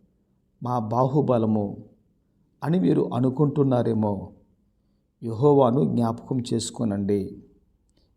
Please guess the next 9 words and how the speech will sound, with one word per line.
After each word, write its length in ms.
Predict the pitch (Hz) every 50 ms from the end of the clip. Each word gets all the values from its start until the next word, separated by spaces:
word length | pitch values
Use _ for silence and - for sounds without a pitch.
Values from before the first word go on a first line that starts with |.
| _ _
ఎందుకో 340 | 131 131 139 156 151 - 127
తెలుసా? 580 | 117 - 131 117 110 - - 117 104 139 247 - - - - _ _ _ _ _ _ _ _ _ _ _ _ _ _ _ _ _ _
తాను 220 | 135 139 151 156
నీ 200 | 156 147 139 135
పితరులతో 960 | 127 135 - 147 143 147 - 185 185 170 151 - - 139 113 98 - - - - - - -
ప్రమాణము 520 | 131 131 123 139 143 143 143 139 139 123 - -
చేసినట్లు 840 | 123 117 117 - 131 127 107 90 - - 107 98 98 98 - - _ _ _ _ _ _ _ _ _ _ _ _ _ _ _ _ _ _ _ _ _ _ _ _ _ _ _ _ _ _ _ _ _ _ _ _ _ _ _ _ _ _ _ _ -
మీరు 220 | 135 143 143 139
భాగ్యమును 880 | 135 117 113 120 131 143 143 135 165 156 147 139 135 123 117 - - -